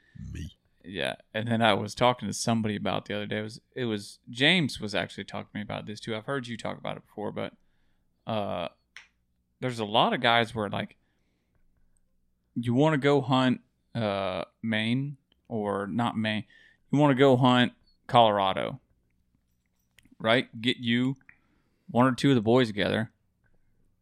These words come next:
Speaker 2: and then because people are like, "Ah, no, I can't, you know, my wife won't let me." Take the wife with you.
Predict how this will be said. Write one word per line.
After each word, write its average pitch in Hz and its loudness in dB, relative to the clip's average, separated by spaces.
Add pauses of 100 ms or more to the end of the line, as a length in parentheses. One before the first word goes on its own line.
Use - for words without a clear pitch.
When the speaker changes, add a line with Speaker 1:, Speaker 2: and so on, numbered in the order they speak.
(260)
Speaker 2:
and 107 0
then 101 0
because 110 -2
people 120 -4
are - 0
like, 101 -4
"Ah, 120 4
no, 113 2
I 107 0
can't, 107 -2
you 113 -2
know, 107 0
my 104 -2
wife 101 -2
won't 101 -4
let 101 -4
me." 98 -4
Take 151 -4
the 170 -6
wife 165 -2
with 170 -4
you. 113 -4